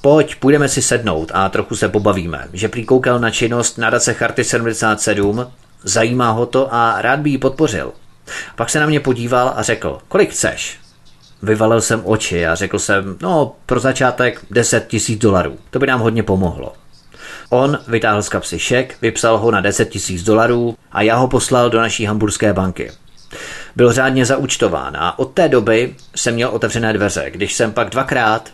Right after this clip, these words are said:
přijel do New Yorku, bydlel jsem přímo u něho, což jsem se později dozvěděl, že byla velká podsta, protože to běžně nedělá. Měl takový dvojpatrový byt s výhledem na Central Park.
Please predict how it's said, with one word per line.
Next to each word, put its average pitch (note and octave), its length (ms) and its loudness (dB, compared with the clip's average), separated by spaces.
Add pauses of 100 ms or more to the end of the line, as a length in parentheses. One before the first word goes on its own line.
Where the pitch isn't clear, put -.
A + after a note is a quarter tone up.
přijel A2+ 320 2
do G#2 80 4
New A2 140 2
Yorku, F#2 500 0 (120)
bydlel A2+ 260 2
jsem G#2+ 200 0
přímo A#2+ 320 -2
u A2 100 -4
něho, F#2+ 320 -4
což - 260 -6
jsem G#2+ 140 -2
se - 120 -2
později G#2+ 360 2
dozvěděl, G#2 480 4
že G#2 140 -2
byla G2+ 220 2
velká A#2+ 400 2
podsta, - 440 0
protože F#2+ 460 -2 (200)
to G#2 120 -2
běžně G#2 340 2
nedělá. G2 500 0 (580)
Měl A2+ 120 0
takový D#3+ 280 2
dvojpatrový D#3 600 2
byt B2 440 2
s - 120 -6
výhledem B2+ 360 2
na B2+ 100 0
Central A2 420 2
Park. - 420 -4